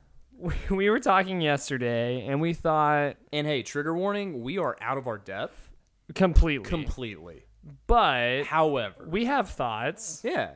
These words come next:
Speaker 2: and feelings.
Speaker 1: And ideas.
Speaker 2: And look, this is feelings, no thoughts.
Speaker 1: How did
Speaker 2: Um,
Speaker 1: Ted Cruz get
Speaker 2: thank you,
Speaker 1: voted?
Speaker 2: Flagrant, for that.
Speaker 1: What?
Speaker 2: I, I was
Speaker 1: <laughs>
Speaker 2: playing around.
Speaker 1: How?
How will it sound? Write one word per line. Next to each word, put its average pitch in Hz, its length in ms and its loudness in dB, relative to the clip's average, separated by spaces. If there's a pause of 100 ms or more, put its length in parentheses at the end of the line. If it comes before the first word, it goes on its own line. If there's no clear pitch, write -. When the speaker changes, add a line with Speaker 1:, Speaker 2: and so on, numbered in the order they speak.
Speaker 2:
and 180 160 -4
feelings. 120 640 -10
Speaker 1:
And 143 640 -8
ideas. 131 840 -4
Speaker 2:
And 156 100 -6
look, 120 180 -6
this 123 160 -6
is 147 100 -10
feelings, 143 360 -8
no 139 100 -8
thoughts. - 540 -12
Speaker 1:
How 208 220 -2
did 381 100 0
Speaker 2:
Um, 196 60 -12
Speaker 1:
Ted 190 240 2
Cruz 143 340 -2
get 131 340 -2 (380)
Speaker 2:
thank 139 80 -10
you, 117 60 -6
Speaker 1:
voted? 131 200 2 (180)
Speaker 2:
Flagrant, - 100 -16
for 73 80 -14
that. 76 160 -16 (340)
Speaker 1:
What? 156 380 0 (580)
Speaker 2:
I, 120 180 -8 (140)
I 113 80 -4
was 98 260 -14 (320)
Speaker 1:
<laughs> - 320 -20
Speaker 2:
playing 67 200 -18
around. 69 180 -20 (400)
Speaker 1:
How? 302 320 -8